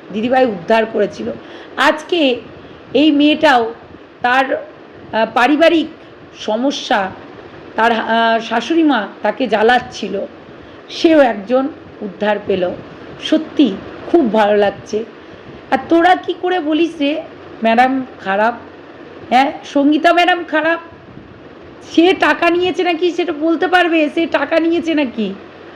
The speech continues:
হ্যাঁ, তাহলে বলেই দিত, "আমার কাছ থেকে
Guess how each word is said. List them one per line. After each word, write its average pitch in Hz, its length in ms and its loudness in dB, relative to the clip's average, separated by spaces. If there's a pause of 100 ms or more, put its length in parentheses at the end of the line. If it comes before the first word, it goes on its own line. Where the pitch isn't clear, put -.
(520)
হ্যাঁ, 320 340 4
তাহলে 277 260 4
বলেই 311 360 4
দিত, 320 360 4 (200)
"আমার 277 280 0
কাছ 320 160 2 (100)
থেকে 311 320 -2